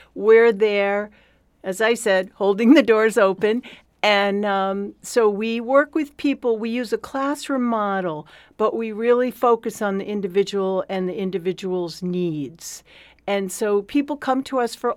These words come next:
all kinds of reasons. There's all kinds of reasons why someone doesn't finish high school. And, um,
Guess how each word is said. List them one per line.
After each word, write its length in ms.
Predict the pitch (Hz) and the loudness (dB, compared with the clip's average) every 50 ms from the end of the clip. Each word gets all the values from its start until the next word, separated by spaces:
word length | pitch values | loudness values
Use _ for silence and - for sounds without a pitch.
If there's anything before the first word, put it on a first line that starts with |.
| - - | -4 -2
all 240 | 240 247 247 254 254 | 0 2 2 0 0
kinds 460 | - - 247 233 233 240 233 - 220 | -4 -6 -6 -4 -4 -4 -4 -4 -6
of 180 | 208 185 190 | -6 -6 -6
reasons. 640 | 185 190 202 214 214 185 190 165 143 - - - - | -6 -6 -6 -6 -6 -6 -6 -8 -8 -8 -12 -10 -8
There's 180 | 196 185 - | -8 -8 -8
all 220 | - - 233 240 240 | -4 -4 -4 -4 -4
kinds 280 | - 262 262 254 233 | -4 -4 -4 -4 -4
of 140 | 247 220 202 | -6 -6 -6
reasons 420 | 220 214 208 202 226 220 208 - - | -8 -10 -8 -8 -8 -8 -8 -8 -8
why 280 | 196 185 196 202 208 | -6 -4 -2 -2 -4
someone 420 | 202 202 - 208 202 202 202 196 185 | -4 -6 -6 -6 -6 -6 -6 -6 -4
doesn't 380 | 196 190 - 208 196 190 - _ _ _ _ _ _ _ | -6 -6 -4 -6 -8 -10 -10 _ _ _ _ _ _ _
finish 360 | - 226 226 226 226 214 - | -4 -2 -2 -2 -2 -4 -2
high 200 | 214 190 190 196 | -2 -2 -2 -2
school. 520 | 196 - - - 196 196 196 202 208 208 - _ - _ _ _ _ _ _ | -4 -6 -4 -2 0 0 0 -2 -6 -8 -14 _ -20 _ _ _ _ _ _
And, 400 | - 208 208 202 202 202 208 214 | -2 -2 0 0 -2 -2 -2 -2
um, 460 | 208 202 196 190 190 196 202 208 - | -2 -2 -2 -2 -4 -4 -6 -8 -12